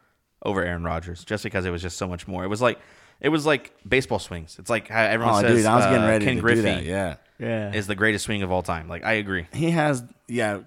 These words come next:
Speaker 2: Ken Griffey has one of the most
Speaker 3: Beautiful swing.
Speaker 2: purest, most beautifulest swings I've ever seen in my life, dude. And I've seen, we've seen some pretty good
Speaker 1: Yeah.
Speaker 2: swings.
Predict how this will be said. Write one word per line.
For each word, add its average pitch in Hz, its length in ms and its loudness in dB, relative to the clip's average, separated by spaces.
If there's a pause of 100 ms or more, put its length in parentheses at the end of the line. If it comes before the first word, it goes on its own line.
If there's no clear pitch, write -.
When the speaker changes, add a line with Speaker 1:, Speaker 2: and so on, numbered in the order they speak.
(100)
Speaker 2:
Ken 160 160 -2
Griffey 139 320 -2
has 113 200 0
one 110 200 0
of 104 80 -2
the 98 100 -2
most 104 480 -4 (280)
Speaker 3:
Beautiful 120 260 -4
swing. 104 320 -10
Speaker 2:
purest, 147 720 2
most 104 320 -4
beautifulest 117 640 -2 (260)
swings 101 500 -2
I've 90 140 -2
ever 92 160 0
seen 92 240 -4
in 85 80 -2
my 80 160 -4
life, 78 320 -8
dude. 71 220 -10 (1200)
And 107 120 -6
I've 120 160 -2
seen, 101 360 -2
we've 120 180 -2
seen 110 240 -2
some 80 220 -10
pretty 87 320 -6
good 90 360 -10
Speaker 1:
Yeah. 95 200 -4
Speaker 2:
swings. 73 320 -12